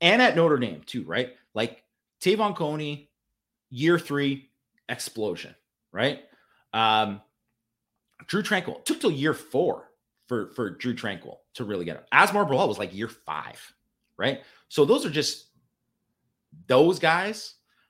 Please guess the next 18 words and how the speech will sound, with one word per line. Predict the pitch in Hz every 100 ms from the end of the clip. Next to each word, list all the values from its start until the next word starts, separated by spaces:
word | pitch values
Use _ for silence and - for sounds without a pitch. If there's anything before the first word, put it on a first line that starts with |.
| _
but | 131 117 - _ _ _ _ _ _ _ _ _ 151
that | 165 214 208
is | 170 165 143 - - _
typically | - 247 196 - 147 139 131 127 -
where | 127 117 113 113
you'll | 110 113 107
see, | - 110 107
like, | 101 98 95 - _ _ _ _ _ _ _
most | 131 131 135 135 - -
linebackers, | 117 107 104 87 78 - 64 - - - _ _ _
right? | 90 110 113 _ _ _ _ -
Uh, | 107 104 104 - _
I | 127
think, | 131 135
you | 165
know, | 151 110 -
even, | 175 190
like, | 185 143